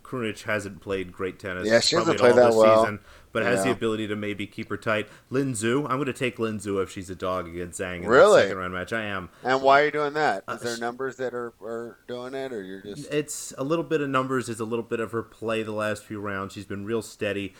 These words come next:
Speaker 1: the last probably month or so. Her serve's been really on point, and, uh, I like Zhang's game. She's a very clever player, but I, I don't think that there's anything to get really too excited about there. You look in the other part of that quarter, Badosa,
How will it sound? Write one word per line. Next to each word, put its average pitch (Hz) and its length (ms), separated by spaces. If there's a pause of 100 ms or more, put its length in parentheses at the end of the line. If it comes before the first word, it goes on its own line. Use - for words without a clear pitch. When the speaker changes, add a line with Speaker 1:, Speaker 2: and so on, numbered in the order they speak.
(200)
Speaker 1:
the 101 80
last 98 340
probably 101 420
month 95 320
or 98 80
so. 98 320
Her 98 120
serve's 104 360
been 98 200
really 101 180
on 95 160
point, 98 400 (280)
and, 92 280 (120)
uh, - 100 (680)
I 139 80
like 139 240
Zhang's 117 340
game. 107 280
She's 101 140
a 98 40
very 110 200
clever 104 440
player, 95 420
but 92 260
I, 107 220
I 107 40
don't 107 180
think 104 160
that 101 100
there's 98 160
anything 98 300
to 87 80
get 92 200 (600)
really 104 340
too 101 160
excited 95 400
about 90 320
there. 92 260 (280)
You 107 100
look 110 140
in 107 80
the 101 120
other 104 200
part 101 260
of 95 40
that 92 160
quarter, 98 340
Badosa, 95 760